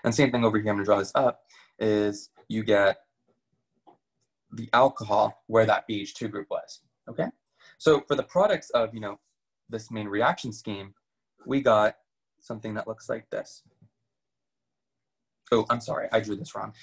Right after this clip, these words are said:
It's at the end of this. <laughs> My bad, I dropped a carbon down here. So see, it was this carbon and then the B H two. So it was this carbon and then the B H two. So my bad, I dropped a carbon there.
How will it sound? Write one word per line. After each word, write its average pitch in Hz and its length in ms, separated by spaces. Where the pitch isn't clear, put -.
It's 123 180
at 120 160
the 120 200
end 117 320
of 101 220
this. - 260
<laughs> - 180
My - 720
bad, 110 240
I 117 140
dropped 110 280
a - 40
carbon 104 340
down 110 200
here. 113 240
So - 160
see, 110 320
it 117 80
was 104 240
this 127 220
carbon 107 420
and 101 120
then 98 120
the 151 60
B - 200
H - 160
two. 110 220
So 107 240
it 110 80
was 120 200
this 117 280
carbon 107 460
and - 140
then - 160
the - 60
B 95 160
H - 180
two. - 80
So - 120
my 104 120
bad, - 240
I - 60
dropped - 200
a - 20
carbon - 320
there. - 120